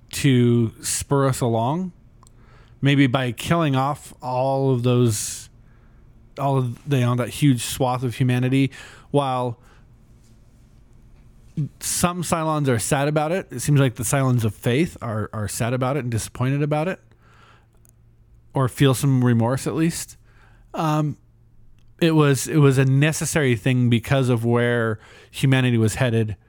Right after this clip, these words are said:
genetics or evolutionary wise somehow. So that was the, the change event that spurred the next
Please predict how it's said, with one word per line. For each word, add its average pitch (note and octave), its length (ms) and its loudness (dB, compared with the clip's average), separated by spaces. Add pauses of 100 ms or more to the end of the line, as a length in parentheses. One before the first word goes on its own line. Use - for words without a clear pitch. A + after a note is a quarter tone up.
(880)
genetics B2+ 840 2
or A#2+ 220 -2
evolutionary A2+ 800 0
wise - 640 -14
somehow. - 560 -6 (500)
So - 140 -2
that C#3 200 0
was B2+ 340 0
the, A2+ 360 2 (340)
the B2+ 240 2
change C#3 560 0
event A#2+ 480 -4
that A#2 200 -4 (240)
spurred C#3 600 -2
the A#2+ 100 4
next A#2+ 520 -2